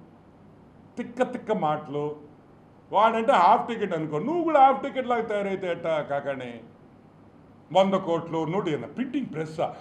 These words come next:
ప్రింటింగ్ చేయాలన్నా కూడా కష్టం కదా, రోజుకి నూట యాభై కోట్ల? చెబుతా, నూట యాభై కోట్లు ప్రింటింగ్ రోజుకే ఎంత టైం పడుద్దా? ఎన్ని ప్రింటర్లు కావాలా?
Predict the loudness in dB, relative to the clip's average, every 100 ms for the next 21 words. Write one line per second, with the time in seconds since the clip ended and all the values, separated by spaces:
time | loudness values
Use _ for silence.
0 | -20 -8 -2 -2 0 2 10 10 10 6
1 | 4 0 -2 -4 -4 -8 -8 -6 -2 0
2 | 0 -2 -2 -2 -2 -8 -10 -6 2 4
3 | 4 0 -12 -20 -20 -20 -20 -20 -20 -20
4 | -20 -20 -20 -10 -2 -2 6 8 8 6
5 | 4 4 4 0 -2 -4 -6 -4 -2 0
6 | 2 2 0 -2 -2 -2 -4 -4 2 4
7 | 4 2 0 -6 -8 -12 -20 -20 -20 -20
8 | -20 -4 2 4 2 2 4 4 4 4
9 | 4 4 -2 -6